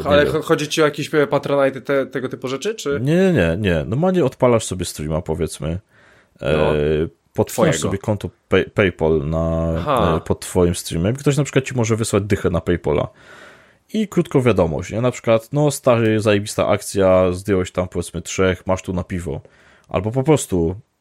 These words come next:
Speaker 1: masz dziesięć złotych na piwo, nie?
Speaker 2: Aha,
Speaker 1: Albo kup se
Speaker 2: aha.
Speaker 1: kebaba na
Speaker 2: No to
Speaker 1: przykład,
Speaker 2: widzisz,
Speaker 1: nie?
Speaker 2: no
Speaker 1: Albo
Speaker 2: to
Speaker 1: na przykład gadamy z kimś o pizzy z ananasem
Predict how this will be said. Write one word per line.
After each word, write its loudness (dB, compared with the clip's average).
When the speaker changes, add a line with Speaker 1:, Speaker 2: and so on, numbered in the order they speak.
Speaker 1:
masz 4
dziesięć -4
złotych -4
na -2
piwo, -10
nie? -8
Speaker 2:
Aha, -4
Speaker 1:
Albo 2
kup -4
se 0
Speaker 2:
aha. 0
Speaker 1:
kebaba 2
na 0
Speaker 2:
No -4
to -8
Speaker 1:
przykład, -6
Speaker 2:
widzisz, -10
Speaker 1:
nie? -8
Speaker 2:
no -2
Speaker 1:
Albo 0
Speaker 2:
to 2
Speaker 1:
na 0
przykład -2
gadamy 2
z -6
kimś -4
o -4
pizzy -6
z -6
ananasem 2